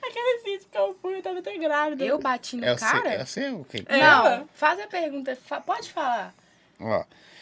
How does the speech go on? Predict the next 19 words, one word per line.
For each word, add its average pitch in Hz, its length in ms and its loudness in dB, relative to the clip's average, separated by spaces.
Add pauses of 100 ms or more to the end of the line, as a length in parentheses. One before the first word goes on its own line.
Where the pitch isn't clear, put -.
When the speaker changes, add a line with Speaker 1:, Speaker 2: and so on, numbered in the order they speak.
(260)
Speaker 3:
Eu 202 160 8
tava 202 320 12
no 165 120 2
sítio 143 340 0
usado 123 420 6
e 127 100 6
a 131 140 8
Beca 127 500 4
vacilou 127 600 -2
feio. 117 540 0
Só 120 240 -2
não 123 240 -4
sei 123 340 0
muito 131 360 -2
o - 20 4
assunto. 170 560 -2 (340)
Só 131 280 4
vi 131 340 4
ela 143 500 10